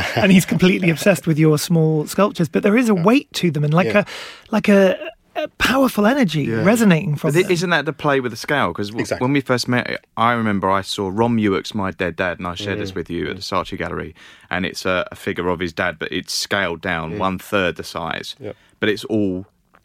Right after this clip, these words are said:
Speaker 3: proportionally within that scale, perfect. And
Speaker 2: Mm.
Speaker 3: I remember just being so moved and captivated by it, because if it had, had been, like, real scale, I wouldn't have been as connected to it,
Speaker 1: It's
Speaker 3: I don't
Speaker 1: uncanny,
Speaker 3: think.
Speaker 1: isn't it?
Speaker 3: I think,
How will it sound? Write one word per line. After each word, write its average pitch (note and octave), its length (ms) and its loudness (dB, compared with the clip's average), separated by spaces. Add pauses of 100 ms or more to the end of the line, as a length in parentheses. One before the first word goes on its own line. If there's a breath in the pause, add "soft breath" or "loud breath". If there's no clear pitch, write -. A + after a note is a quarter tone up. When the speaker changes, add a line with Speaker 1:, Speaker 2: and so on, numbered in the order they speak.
(140)
Speaker 3:
proportionally G#2 640 -2
within G2 340 -2
that D#2+ 180 -4
scale, D#2+ 360 -6
perfect. - 760 -6
And D#3+ 300 -2
Speaker 2:
Mm. C#3+ 140 -8 (320 soft breath)
Speaker 3:
I G#2 60 -8
remember G#2+ 260 0
just G2+ 140 -8
being G#2+ 140 0
so A#2+ 500 0 (800 soft breath)
moved A#2+ 500 2
and F#2+ 100 -4
captivated G#2+ 480 -4
by E2+ 180 -2
it, - 60 -8
because - 440 -4 (100)
if C3 160 -2
it D3+ 80 -2
had, D#3 280 -2 (200)
had C3 220 -4
been, B2 200 0
like, A2+ 280 0
real D3 280 2
scale, F2 520 -4 (720)
I C3+ 60 0
wouldn't C3+ 240 2
have - 100 -6
been B2 120 2
as A2+ 100 -2
connected A#2+ 400 -6
to C3+ 100 -4
it, - 20 -2
Speaker 1:
It's A#2+ 60 0
Speaker 3:
I G#2 40 -2
don't C3+ 100 -2
Speaker 1:
uncanny, A#2+ 240 0
Speaker 3:
think. G#2 120 -4
Speaker 1:
isn't G#2+ 160 -8
it? G2+ 40 -4
Speaker 3:
I B2+ 40 -6
think, C3+ 260 -4